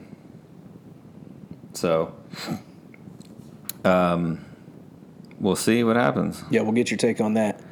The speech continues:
Speaker 1: Yeah, it's so good though. You gotta, it's, like, the best Star, for me, like, the best Star Wars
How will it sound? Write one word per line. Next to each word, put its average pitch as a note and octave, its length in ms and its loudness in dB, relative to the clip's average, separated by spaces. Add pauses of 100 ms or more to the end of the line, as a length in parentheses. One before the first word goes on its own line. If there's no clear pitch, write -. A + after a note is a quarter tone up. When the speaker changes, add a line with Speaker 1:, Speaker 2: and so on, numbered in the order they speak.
(400)
Speaker 1:
Yeah, G2 440 4
it's G2+ 200 4
so G2 180 6
good F#2+ 220 4
though. F#2+ 320 4 (140)
You F#2+ 160 0
gotta, F2+ 320 4
it's, F#2 180 0
like, F2+ 240 4 (1120)
the F#2+ 120 6
best F2+ 320 4
Star, E2+ 460 4
for G#2 160 4
me, G#2+ 240 6
like, F2 260 4
the - 60 0
best E2 240 2
Star D#2+ 260 4
Wars D#2 500 0